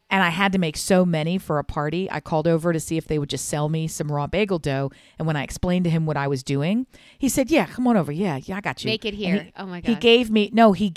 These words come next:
Speaker 1: and so he gave me, um, not only a flat of the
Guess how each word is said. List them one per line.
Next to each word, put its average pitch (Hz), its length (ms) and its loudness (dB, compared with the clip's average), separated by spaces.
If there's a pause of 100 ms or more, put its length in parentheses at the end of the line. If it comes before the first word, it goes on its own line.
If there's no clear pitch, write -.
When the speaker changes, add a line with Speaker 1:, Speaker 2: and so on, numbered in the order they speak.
Speaker 1:
and 190 200 -2
so 196 140 2
he 190 160 0
gave 196 480 0
me, 165 320 -2 (400)
um, 143 540 -4
not 202 260 6
only 185 400 4
a 156 100 -2
flat 165 720 -4 (440)
of 165 280 0
the 151 460 -2